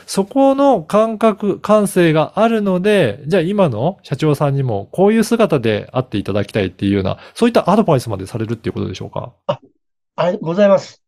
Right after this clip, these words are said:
Speaker 1: うん、うん。
Speaker 2: やはり、来て、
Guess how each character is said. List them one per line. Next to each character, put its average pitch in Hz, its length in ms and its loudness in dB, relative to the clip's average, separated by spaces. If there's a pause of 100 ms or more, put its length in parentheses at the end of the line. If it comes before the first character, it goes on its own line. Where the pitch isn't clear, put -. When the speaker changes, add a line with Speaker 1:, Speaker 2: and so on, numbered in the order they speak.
Speaker 1:
う 135 80 6
ん、 107 220 2
う 120 60 -4
ん。 98 240 -6 (160)
Speaker 2:
や 214 180 -4
は 277 160 4
り、 220 240 -2 (560)
来 - 140 -20
て、 160 380 -4